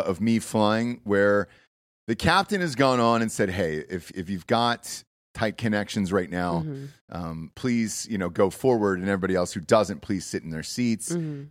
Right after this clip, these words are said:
Speaker 1: They sat in their seats. I can't
Speaker 2: Mm-hmm.
Speaker 1: believe that actually happened. I actually thanked everybody, too. I was like, "Thank
Speaker 2: Yeah.
Speaker 1: you guys. Holy shit.
Speaker 2: And
Speaker 1: Can't
Speaker 2: so
Speaker 1: believe this."
Speaker 2: what's gonna happen now, though, since that happened,
Speaker 1: Uh-huh.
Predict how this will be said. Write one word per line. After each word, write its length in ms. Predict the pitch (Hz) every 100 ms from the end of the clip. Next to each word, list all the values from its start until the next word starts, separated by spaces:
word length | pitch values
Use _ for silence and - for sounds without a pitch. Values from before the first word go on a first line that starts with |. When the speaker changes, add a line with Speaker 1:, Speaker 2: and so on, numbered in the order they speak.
| _
Speaker 1:
They 60 | -
sat 300 | - 175 143
in 40 |
their 120 | 110 98
seats. 440 | - - - - -
I 40 |
can't 120 | 165
Speaker 2:
Mm-hmm. 160 | 131 113
Speaker 1:
believe 220 | 110 107
that 160 | 90 85
actually 320 | 80 - 78
happened. 460 | 80 78 85 80 85
I 100 | 160
actually 240 | - 240
thanked 380 | - 123 131 117
everybody, 380 | 80 73 69 65
too. 220 | 98 82
I 20 |
was 140 | 76 85
like, 100 | 87
"Thank 140 | 185
Speaker 2:
Yeah. 160 | 185 147
Speaker 1:
you 60 |
guys. 260 | - 67 -
Holy 180 | 92 95
shit. 480 | - - 101 - - - -
Speaker 2:
And 160 | 190 190
Speaker 1:
Can't 80 |
Speaker 2:
so 180 | 214 202
Speaker 1:
believe 140 | 185 175
this." 180 | - - _ _ -
Speaker 2:
what's 320 | 190 190 180
gonna 220 | - 226 226
happen 340 | 220 - 180
now, 220 | 175 165
though, 160 | 147 143
since 360 | - - 208 -
that 240 | 208 170
happened, 580 | 170 135 - - 190 - _ -
Speaker 1:
Uh-huh. 260 | 107 120